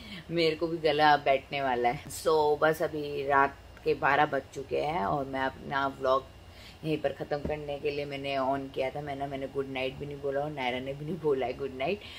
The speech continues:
तो कोई नहीं, अभी बस मैं अपने कपड़े change करूँगी, फेस वॉश वगैरह करके। और सुबह से मेरे बाल ऐसे ही जूड़ा बना हुआ है, मैंने आज बाल भी नहीं बनाए इसी चक्कर में, क्योंकि वो मेरे को कुछ भी नहीं करने दे रही थी कि "मम्मा, आप मेरे पास ही बैठे रहो", तो इसलिए मैं उसके साथ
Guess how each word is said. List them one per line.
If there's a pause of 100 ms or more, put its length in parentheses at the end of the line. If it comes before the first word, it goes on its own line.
(300)
तो
कोई
नहीं,
अभी
बस
मैं
अपने
कपड़े
change
करूँगी,
फेस
वॉश
वगैरह
करके।
और
सुबह
से
मेरे
बाल
ऐसे
ही
जूड़ा
बना
हुआ
है,
मैंने
आज
बाल
भी
नहीं
बनाए
इसी
चक्कर
में, (500)
क्योंकि
वो
मेरे
को
कुछ
भी
नहीं
करने
दे
रही
थी (260)
कि
"मम्मा,
आप
मेरे
पास
ही
बैठे
रहो",
तो
इसलिए
मैं
उसके
साथ